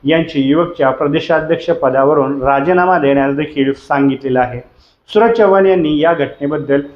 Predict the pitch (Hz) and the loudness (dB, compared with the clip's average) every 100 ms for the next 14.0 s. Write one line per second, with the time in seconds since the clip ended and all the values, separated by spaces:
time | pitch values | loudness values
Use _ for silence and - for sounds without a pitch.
0 | _ - 147 156 190 190 190 151 147 147 | _ -8 0 2 2 0 0 2 2 2
1 | 156 156 160 156 151 151 156 180 156 147 | 0 0 -2 -2 -4 -2 -2 -4 -2 -2
2 | 151 147 139 135 131 120 123 - 185 190 | -2 -2 -2 0 0 -2 -4 0 0 0
3 | 156 156 - - 147 165 175 220 208 180 | -2 -8 -16 -6 0 0 2 2 2 0
4 | 139 151 160 151 151 151 135 139 131 127 | 0 -4 -6 -6 -6 -4 -4 -4 -8 -6
5 | 127 131 151 165 151 139 135 139 - _ | -2 -2 -2 -6 -6 -6 -4 -6 -8 _
6 | - 135 151 - 156 123 135 143 151 147 | -4 -2 -2 -4 -2 -2 -2 -4 -2 0
7 | 156 156 - 135 131 127 - 147 147 139 | 0 -4 -4 -4 -2 -4 -2 -4 -2 -2
8 | 135 156 185 170 165 131 139 - _ _ | -2 0 0 0 0 0 -2 -6 _ _
9 | _ 143 180 254 254 208 170 156 160 156 | _ 0 2 2 2 2 2 2 0 0
10 | 151 127 143 170 175 143 135 139 139 139 | -2 0 0 0 0 0 0 -2 -2 -2
11 | 147 156 151 131 131 139 156 143 143 - | -2 0 0 -2 -4 -8 -10 -8 -6 -2
12 | 131 143 160 - 143 135 135 139 131 127 | 0 0 -2 -10 -8 -2 -2 -4 -10 -6
13 | 165 147 127 143 131 156 - 131 135 | -2 0 0 -2 -2 -4 -2 -2 -2